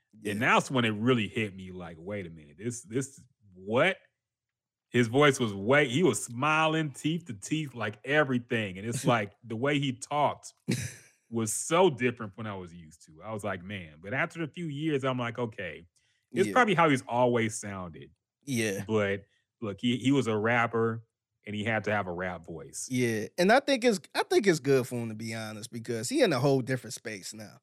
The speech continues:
Speaker 1: He's still,
Speaker 2: Yeah.
Speaker 1: he's still Bun B, the underground king, but he's in a totally different space now. He got a lot of business deals. He's shaking hands with the mayor, and,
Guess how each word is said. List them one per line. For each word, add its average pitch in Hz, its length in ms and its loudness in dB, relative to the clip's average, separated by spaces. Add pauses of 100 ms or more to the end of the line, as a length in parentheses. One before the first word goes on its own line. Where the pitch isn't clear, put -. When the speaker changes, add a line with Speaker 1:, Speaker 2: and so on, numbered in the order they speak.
(240)
Speaker 1:
He's 269 160 4
still, 262 180 6
Speaker 2:
Yeah. 214 100 4
Speaker 1:
he's 277 160 2
still 233 240 6
Bun 160 320 6
B, 151 180 6
the 139 160 4
underground 139 480 2
king, 135 360 0
but 113 300 -4 (880)
he's 277 200 6
in 190 120 6
a 143 60 6
totally 156 400 6
different 127 320 2
space 123 400 0
now. 107 300 -4
He 147 120 0
got 139 200 4
a - 20 2
lot 139 240 4
of 120 100 -2
business 139 400 2
deals. 139 640 2 (440)
He's 196 120 2
shaking 139 540 2 (480)
hands 156 420 2
with 143 180 0
the - 60 -6
mayor, 165 760 4
and, 113 340 -2